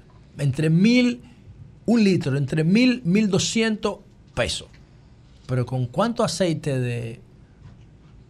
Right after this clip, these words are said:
de soya tú te compras con mil quinientos pesos? ¿Cuántos litros? Te compras cinco, te compras cuatro. ¿Mm? O sea, te compras cinco veces la cantidad. Y entonces cuando tú llevas esos a la comida que se vende en la calle,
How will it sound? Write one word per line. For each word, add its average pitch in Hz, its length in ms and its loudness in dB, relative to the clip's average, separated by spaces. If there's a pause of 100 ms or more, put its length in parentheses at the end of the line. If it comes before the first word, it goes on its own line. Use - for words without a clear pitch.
(460)
de 127 100 0
soya 131 320 0
tú 127 140 -10
te 131 140 -8
compras 120 400 -6
con 123 280 -12
mil 120 200 -8
quinientos 123 460 -12
pesos? - 280 -12
¿Cuántos 131 320 -6
litros? 120 300 -12
Te 127 80 -12
compras 143 320 -6
cinco, 175 400 -6
te 127 100 -6
compras 135 300 -4
cuatro. 156 480 -4 (1200)
¿Mm? - 360 -12 (400)
O - 60 -10
sea, 117 120 -4
te 127 120 -4
compras 156 320 -4
cinco 185 440 -4
veces 185 320 -4
la 123 160 -4
cantidad. 120 600 -4 (640)
Y 113 80 -6
entonces 160 340 -4
cuando 139 300 -6
tú 160 100 -6
llevas 196 400 2
esos 214 300 -4
a 156 40 0
la 143 140 -4
comida 165 560 -2
que 175 160 -4
se 180 160 -4
vende 180 240 -4
en 180 80 -2
la 185 140 -2
calle, 156 420 -4